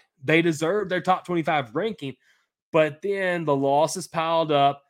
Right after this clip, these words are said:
They didn't look too great. And, and now Auburn is kinda falling onto the bubble,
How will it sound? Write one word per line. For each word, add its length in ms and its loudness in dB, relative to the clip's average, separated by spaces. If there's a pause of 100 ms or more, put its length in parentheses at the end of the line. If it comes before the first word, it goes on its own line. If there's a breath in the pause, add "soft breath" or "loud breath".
(280)
They 160 -6
didn't 460 -6
look 220 -4
too 280 -2
great. 720 -2
And, 320 -4
and 240 -2
now 440 -4 (520)
Auburn 640 2 (160)
is 180 2
kinda 240 0
falling 340 2
onto 180 0
the 100 0
bubble, 540 0